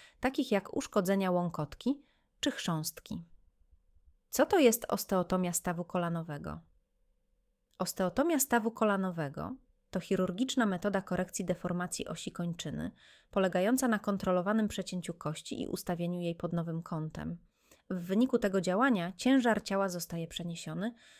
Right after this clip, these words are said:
z uszkodzonego przedziału stawu kolanowego na przedział niezmieniony chorobowo. Takie rozwiązanie nie tylko zmniejsza ból, ale też znacząco spowalnia postęp zmian zwyrodnieniowych. Warto wiedzieć.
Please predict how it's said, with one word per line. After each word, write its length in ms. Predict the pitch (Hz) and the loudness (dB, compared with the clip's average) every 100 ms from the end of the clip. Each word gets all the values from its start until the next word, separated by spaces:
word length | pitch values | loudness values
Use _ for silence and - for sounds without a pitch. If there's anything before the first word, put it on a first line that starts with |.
| - _ | -20 _
z 120 | - - | -8 0
uszkodzonego 600 | 254 - 220 208 240 240 | 0 4 4 6 4 2
przedziału 380 | - 196 196 190 | 0 2 2 2
stawu 300 | - 190 190 | -2 -2 -2
kolanowego 540 | 180 170 165 202 214 | -2 -2 -2 0 0
na 120 | 185 | -2
przedział 500 | - 196 180 180 - 175 | -2 -4 -2 -2 -4 -2
niezmieniony 640 | 180 262 247 208 175 170 | 4 6 6 4 2 -4
chorobowo. 640 | - 165 160 156 151 147 - _ _ _ _ _ _ _ _ | -4 -6 -4 -6 -6 -10 -12 _ _ _ _ _ _ _ _
Takie 280 | - 302 349 | 0 4 6
rozwiązanie 680 | 262 202 202 202 247 196 175 | 6 6 2 4 4 4 0
nie 180 | 196 208 | 0 0
tylko 320 | 208 381 277 | 2 4 4
zmniejsza 460 | 180 175 175 170 170 | 2 0 -2 -4 -4
ból, 340 | 165 160 226 - _ _ - | 0 0 0 -4 _ _ 0
ale 180 | 185 180 | 2 2
też 280 | 190 - - | 0 -2 -4
znacząco 640 | 180 190 180 254 302 - | 0 2 2 2 2 0
spowalnia 520 | - 202 180 180 180 | -2 -2 0 0 -2
postęp 400 | 170 165 - 170 | -6 -6 -4 -4
zmian 280 | 170 165 165 | -2 -2 -2
zwyrodnieniowych. 920 | 165 180 175 185 175 151 147 147 - _ _ _ _ _ _ _ _ _ _ _ _ _ _ _ _ - | 0 0 0 0 -2 -4 -6 -10 -14 _ _ _ _ _ _ _ _ _ _ _ _ _ _ _ _ -6
Warto 480 | 175 196 202 190 | 4 6 6 2
wiedzieć. 580 | 165 143 139 - - - | -2 -4 -4 -6 -8 -16